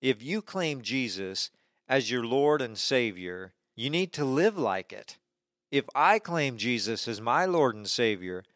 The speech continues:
I need to live like it. When we don't, it can create a legal right for the enemy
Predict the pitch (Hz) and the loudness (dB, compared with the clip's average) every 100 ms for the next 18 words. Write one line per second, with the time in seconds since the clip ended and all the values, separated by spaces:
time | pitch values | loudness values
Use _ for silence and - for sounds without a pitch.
0 | _ _ _ - 175 220 233 208 123 123 | _ _ _ -2 2 2 2 -2 -2 -2
1 | 110 110 92 101 92 - - - _ _ | 0 -2 0 -2 -2 -8 -16 -18 _ _
2 | _ - 156 165 180 214 147 170 214 135 | _ 0 0 2 0 -2 2 2 4 2
3 | 107 - - - 151 139 160 127 - 135 | 0 -8 -10 -4 -4 -4 -10 -10 -10 -6
4 | 123 120 123 120 - 123 110 135 165 175 | -2 -2 -2 -4 -6 -4 -2 -2 0 2
5 | 156 117 104 104 107 - 113 104 - 139 | 2 4 2 2 -4 -6 -4 -4 -2 -2
6 | 120 107 98 | 0 -2 -2